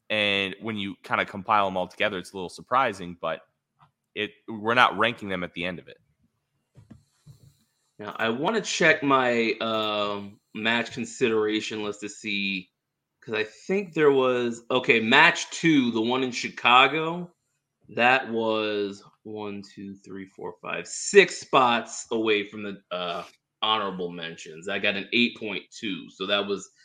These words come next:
Speaker 2: the next closest of the seven.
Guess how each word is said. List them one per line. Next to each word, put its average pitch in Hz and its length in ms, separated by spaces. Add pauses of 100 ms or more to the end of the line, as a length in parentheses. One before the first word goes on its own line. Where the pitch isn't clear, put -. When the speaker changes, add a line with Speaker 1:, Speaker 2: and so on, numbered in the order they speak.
(180)
Speaker 2:
the 123 180
next 117 420
closest 104 840 (100)
of 90 400
the 87 300
seven. - 680